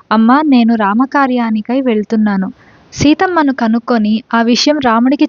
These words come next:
చెప్పిన తర్వాత నువ్వు నన్ను తినొచ్చు, ఇప్పుడైతే నాకు దారి ఇవ్వు" అని అన్నాడు. అందుకు సురస ఒప్పుకోలేదు. హనుమంతుణ్ణి మింగాలనేసి సురస నోరు పెద్దది చేసే కొద్దీ హనుమంతుడు కూడా తన రూపాన్ని పెంచసాగాడు.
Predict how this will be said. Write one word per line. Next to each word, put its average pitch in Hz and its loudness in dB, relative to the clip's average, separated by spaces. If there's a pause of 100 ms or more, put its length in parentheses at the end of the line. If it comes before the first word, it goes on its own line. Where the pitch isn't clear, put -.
చెప్పిన 233 0
తర్వాత 202 -2 (480)
నువ్వు 247 4
నన్ను 240 0
తినొచ్చు, 208 -4 (200)
ఇప్పుడైతే 262 0
నాకు 302 -4
దారి 226 0
ఇవ్వు" 220 -4
అని 285 0
అన్నాడు. 208 -2 (300)
అందుకు 262 2
సురస 262 0
ఒప్పుకోలేదు. 220 -2 (400)
హనుమంతుణ్ణి 320 0
మింగాలనేసి 226 -2
సురస 247 -4 (100)
నోరు 247 0
పెద్దది 220 -2 (120)
చేసే 208 -2
కొద్దీ 202 -2
హనుమంతుడు 240 0
కూడా 226 -2
తన 262 2
రూపాన్ని 214 0
పెంచసాగాడు. 202 -4